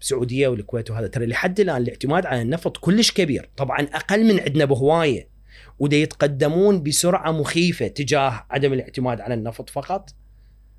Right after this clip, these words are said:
بس بعدهم كلش هواية يعتمدون على النفط. و-، واللي صار قبل سنتين من انخفضت أسعار النفط بالسعودية على سبيل المثال، هواية سوت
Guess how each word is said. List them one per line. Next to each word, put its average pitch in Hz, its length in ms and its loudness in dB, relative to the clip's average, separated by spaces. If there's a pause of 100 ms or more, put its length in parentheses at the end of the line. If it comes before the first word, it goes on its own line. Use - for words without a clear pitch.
(140)
بس 110 120 -8
بعدهم 135 300 -2
كلش 165 360 -2
هواية 104 180 -6
يعتمدون 85 380 -16
على 80 120 -20
النفط. 71 240 -20 (220)
و-، 143 280 2 (460)
واللي 139 280 0
صار 165 240 2
قبل 139 280 -2
سنتين 147 380 -2
من 135 80 -2
انخفضت 147 460 -6
أسعار 127 340 -6
النفط 170 500 -12 (300)
بالسعودية 139 540 -4
على 143 180 -2
سبيل 135 280 -4
المثال، 139 340 -4
هواية 175 460 4
سوت 147 560 0